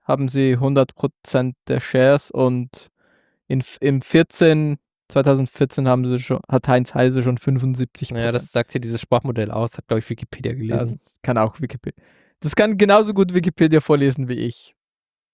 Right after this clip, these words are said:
Speaker 2: Mhm.
Speaker 1: Vielleicht. Vielleicht auch ein bisschen schlechter. Vielleicht kann ich das besser.
Speaker 2: Ja, ich glaub, das kann es ein bisschen besser,
Speaker 1: Nee.
Speaker 2: weil's halt einfach
Speaker 1: Nee.
Speaker 2: dieses Zusammenfassen-Ding gut kann.
Speaker 1: Nein, ich kann das auch, kann das
Speaker 2: Ja,
Speaker 1: auch voll
Speaker 2: okay,
Speaker 1: gut.
Speaker 2: alles klar.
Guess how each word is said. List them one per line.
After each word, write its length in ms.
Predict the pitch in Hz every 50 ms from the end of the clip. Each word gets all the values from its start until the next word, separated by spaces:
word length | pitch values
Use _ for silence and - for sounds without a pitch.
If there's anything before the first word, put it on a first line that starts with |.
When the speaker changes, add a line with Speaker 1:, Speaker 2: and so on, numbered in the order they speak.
| _ _ _ -
Speaker 2:
Mhm. 140 | 123 110
Speaker 1:
Vielleicht. 420 | - - 117 113 113 - - _ _ _ _ _ _ _ _ -
Vielleicht 300 | - 113 117 117 - 127
auch 60 | 123
ein 100 | 123 117
bisschen 220 | 120 - - - -
schlechter. 420 | - 131 - - - - - - _ _ _ _ _ _ -
Vielleicht 240 | - 127 127 139 -
kann 120 | - 131
ich 80 | 131 -
das 140 | - 139 -
besser. 360 | - - 120 - - - - _ -
Speaker 2:
Ja, 540 | 214 131 131 131 127 120 120 120 123 127 127
ich 80 | 127
glaub, 160 | - - - -
das 140 | 180 -
kann 140 | - 160 131 127
es 100 | - 127
ein 100 | 117 110
bisschen 360 | - 120 - - 113 104 98
besser, 520 | 98 101 110 - - 131 131 131 135 135 -
Speaker 1:
Nee. 160 | 147 127 117
Speaker 2:
weil's 240 | 110 107 - - -
halt 160 | 123 110 -
einfach 420 | - 107 104 - - 110 107 - -
Speaker 1:
Nee. 180 | 147 165 175 -
Speaker 2:
dieses 260 | - 120 117 113 - -
Zusammenfassen-Ding 840 | - 123 110 113 117 147 151 - 170 151 - 165 151 143 147 151 147
gut 200 | 143 156 156 -
kann. 240 | - - 151 160 156
Speaker 1:
Nein, 180 | 123 123 123 -
ich 120 | - 127
kann 160 | - 165 165 139
das 120 | 117 -
auch, 300 | - 120 131 127 - - _ _ _ _ _ _ _ _ -
kann 120 | - 147 120
das 100 | 110 113
Speaker 2:
Ja, 80 | 120 120
Speaker 1:
auch 60 | 120
voll 160 | - 139 123
Speaker 2:
okay, 80 | 123 131
Speaker 1:
gut. 140 | 123 120
Speaker 2:
alles 60 | - -
klar. 140 | 135 -